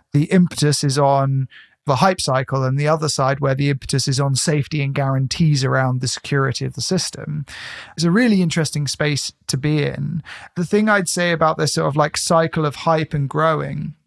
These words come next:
is absolutely necessary for the evolutionary process of crypto, like,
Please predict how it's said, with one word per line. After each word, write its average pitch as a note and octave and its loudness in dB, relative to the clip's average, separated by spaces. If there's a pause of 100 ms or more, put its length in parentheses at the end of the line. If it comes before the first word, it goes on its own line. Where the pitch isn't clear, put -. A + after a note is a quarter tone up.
(200)
is F3 2
absolutely F#3+ 2
necessary C#3+ -2 (480)
for D#3 2
the C#3+ 0 (160)
evolutionary D#3 2
process D3 -2
of C3 -8
crypto, - -8
like, C#3+ -2